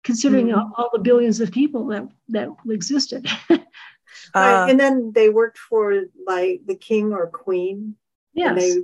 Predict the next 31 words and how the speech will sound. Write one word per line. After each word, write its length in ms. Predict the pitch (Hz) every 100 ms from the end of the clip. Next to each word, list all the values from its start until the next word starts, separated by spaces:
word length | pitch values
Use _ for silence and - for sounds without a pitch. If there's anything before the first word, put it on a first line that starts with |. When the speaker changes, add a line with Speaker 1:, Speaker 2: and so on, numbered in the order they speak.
| - 190
Speaker 2:
lived 420 | 190 208 214 214
in 100 | 202
the 80 | 170
palace 760 | - 202 180 196 220 - - _ _ _ _ _ _ _ _ -
and 340 | 185 180 180
painted 520 | - 208 202 214 175 175
what 200 | 190 190
they 100 | 185
were 140 | 185
told 320 | - 175 170
to 60 | -
paint. 400 | - 220 180 -
Which 200 | 202 190 254
Speaker 3:
They 140 | 262
got 280 | 262 226 170
wine. 400 | 175 175 170 180
You 100 | 196
know 180 | 208 214
they 140 | 185
got 240 | 170 - -
wine, 300 | 175 170 170
right? 240 | 165 175
Speaker 2:
Well, 200 | 240 196
probably, 540 | - 226 247 247 185 175
but 360 | 185 185 180 -
Speaker 1:
And, 180 | 285 240 - 190
and, 120 | 311 339
you 80 |
know, 200 | 339 330
Speaker 2:
artistic 60 | 294
Speaker 1:
this 0 | 339